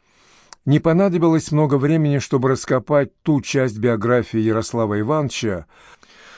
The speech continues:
которую тот надежно скрывал несколько десятков лет. Сын инженера-промышленника Владислава Яковлевича Черненко и графини, ведущей свой род от Радзивиллов,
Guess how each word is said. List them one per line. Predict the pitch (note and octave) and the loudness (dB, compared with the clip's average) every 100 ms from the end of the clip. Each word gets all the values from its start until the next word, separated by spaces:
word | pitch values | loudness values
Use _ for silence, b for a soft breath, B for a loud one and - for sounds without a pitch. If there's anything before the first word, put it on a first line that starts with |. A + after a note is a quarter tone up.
| B - | B -4
которую | C#3+ G3 F#3 | 0 4 4
тот | F3 E3 | 4 2
надежно | C#3+ C3+ D3+ B2+ G2 | 4 4 2 2 -2
скрывал | - C3+ B2+ C#3+ C#3 | 0 0 2 2 2
несколько | B2+ C3 - B2+ C3 | 0 0 -2 -2 -2
десятков | A2 - A2 - A#2 A2+ | -4 -2 -4 -2 -6 -4
лет. | G2 E2+ _ _ _ _ _ _ _ _ b b b b b b b b b b | -6 -6 _ _ _ _ _ _ _ _ b b b b b b b b b b
Сын | - F#3 F#3 | -2 2 2
инженера-промышленника | D#3+ D#3 C#3 C#3+ D#3 C#3 C#3 C3+ C#3+ G#2 B2+ B2+ A2+ B2 A#2 | 4 2 4 2 2 2 2 2 0 0 0 0 0 2 2
Владислава | G2+ B2+ C3 C3 C#3 C3 A#2 | 2 0 0 -2 -2 0 2
Яковлевича | A2 A#2+ A2+ A2 A2 A2 - A2 | 2 0 0 0 2 0 -2 -4
Черненко | A#2+ A#2 C#3 D#3 A#2 A2 F#2 - B B B B B B B B B B | 0 0 0 -2 -2 -2 -4 -8 B B B B B B B B B B
и | C3 B2+ | -2 2
графини, | D#3 D3+ F#3 E3 | 2 2 2 2
ведущей | C#3 C3+ D#3 - C#3+ | 2 2 0 2 -2
свой | - C3+ C3 | 2 2 4
род | C3+ C3 _ b b b - | 4 2 _ b b b -2
от | B2+ A2+ - - | 0 0 -6 -6
Радзивиллов, | B2+ A#2+ G#2 B2 C#3 F3+ D#3+ A#2+ G2+ - - | -2 -2 0 0 2 4 4 2 0 -6 -20